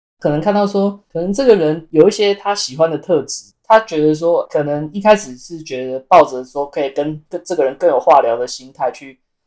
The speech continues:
认识这个人他擅长的领域，但到最后呢，她会觉得说，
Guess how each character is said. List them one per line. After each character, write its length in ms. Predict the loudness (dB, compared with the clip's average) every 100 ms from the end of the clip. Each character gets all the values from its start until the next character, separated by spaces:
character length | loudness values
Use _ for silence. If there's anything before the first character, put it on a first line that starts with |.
| _ 2
认 200 | 4 4
识 180 | -4
这 160 | -4 -4
个 140 | -2
人 240 | -2 -4 -6
他 160 | -4
擅 260 | 2 4 4
长 160 | 0 -18
的 80 | -20
领 120 | -20
域， 300 | -20 -20 -20 -12
但 140 | 0
到 140 | 2 4
最 220 | 2 2
后 220 | 2 -2
呢， 260 | -4 -8 -10 _ _ _
她 180 | 2 4
会 100 | 4
觉 220 | 4 0
得 60 | 0
说， 520 | 0 2 2 0 -6